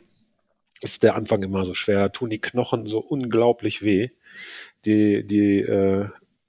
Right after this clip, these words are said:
ka-, also kardiovaskulär funktioniert das, weil man ja hochtrainiert ist vom Herz-Kreislauf-System.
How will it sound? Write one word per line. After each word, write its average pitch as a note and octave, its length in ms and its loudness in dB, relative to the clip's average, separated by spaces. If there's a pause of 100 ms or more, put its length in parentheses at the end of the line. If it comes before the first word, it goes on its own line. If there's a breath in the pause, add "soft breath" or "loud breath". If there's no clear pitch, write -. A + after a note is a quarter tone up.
(140)
ka-, G#2+ 200 2
also G2+ 420 -2
kardiovaskulär A2+ 840 2
funktioniert A#2 480 0
das, F#3+ 200 0
weil A2 120 4
man A2 160 0
ja G#2+ 100 2
hochtrainiert A#2+ 600 0
ist - 360 -10
vom A#2 280 -6
Herz-Kreislauf-System. D#3 1040 0